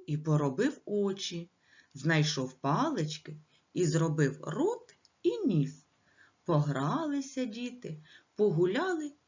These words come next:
пішли знову в дитячий садок. Шкода Олексійку колобка на дворі залишати. Взяв він колобок і поклав у кишеню.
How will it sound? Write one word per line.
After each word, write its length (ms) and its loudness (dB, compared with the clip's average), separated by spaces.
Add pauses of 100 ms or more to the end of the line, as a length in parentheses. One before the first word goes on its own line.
(200)
пішли 680 0
знову 680 -4
в 40 -10
дитячий 800 -4
садок. 760 -8 (500)
Шкода 640 0
Олексійку 680 -2
колобка 600 0
на 140 0
дворі 380 -2
залишати. 920 -2 (680)
Взяв 560 -2
він 180 0
колобок 800 -4 (100)
і 120 -6
поклав 600 -4 (160)
у 220 -8
кишеню. 840 -8